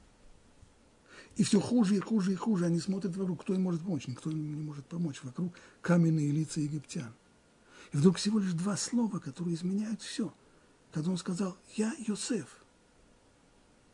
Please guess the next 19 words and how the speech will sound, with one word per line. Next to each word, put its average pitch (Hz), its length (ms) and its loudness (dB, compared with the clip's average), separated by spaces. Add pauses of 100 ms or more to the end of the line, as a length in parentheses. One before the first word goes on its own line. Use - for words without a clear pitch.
(2250)
Все - 380 12
то 220 340 12
же, 196 320 6 (560)
что 190 120 4
называется, 190 440 8 (400)
те 269 300 12
же 127 400 8
и, 214 400 12 (1600)
и 139 160 4
избавление. 131 720 2 (1800)
В 160 100 12
этой 196 220 12
сцене 240 320 10
все 226 260 6
те 254 220 6
же, 190 100 8
никто 190 240 4
не 202 120 4
добавился, 185 640 0